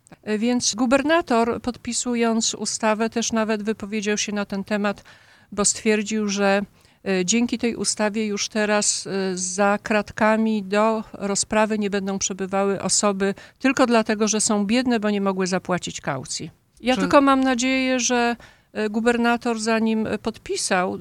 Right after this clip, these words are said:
Speaker 1: e, dobrze przeanalizował, m, słownictwo, o, w tej ustawie, e, i że nie ma tam żadnych luk i że rzeczywiście będzie, będzie ten, e, zapis stosowany do osób, które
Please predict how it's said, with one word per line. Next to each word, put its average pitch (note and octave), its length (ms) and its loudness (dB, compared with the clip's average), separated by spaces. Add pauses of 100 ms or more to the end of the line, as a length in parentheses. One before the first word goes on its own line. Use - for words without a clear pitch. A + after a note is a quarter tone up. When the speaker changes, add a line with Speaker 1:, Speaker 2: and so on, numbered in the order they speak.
Speaker 1:
e, G3 120 -4
dobrze A#3 440 0
przeanalizował, G#3+ 1160 0 (300)
m, F#3 160 -10
słownictwo, A3 920 2 (180)
o, E3+ 160 -6
w - 200 -16
tej F#3 200 -2
ustawie, F3+ 760 0 (380)
e, G#3 200 2
i A#3 160 4
że B3 200 4
nie C#4 120 4
ma C#4+ 140 4
tam C4+ 200 2
żadnych B3 440 0
luk C#4+ 360 2
i G#3 80 -2
że G#3+ 140 0
rzeczywiście A3+ 640 -2
będzie, A3 600 2
będzie A#3 400 0
ten, A3 380 0
e, G3 220 -2
zapis A3+ 640 0
stosowany G#3 800 -2
do G3 200 0
osób, G#3 420 0
które G3 520 0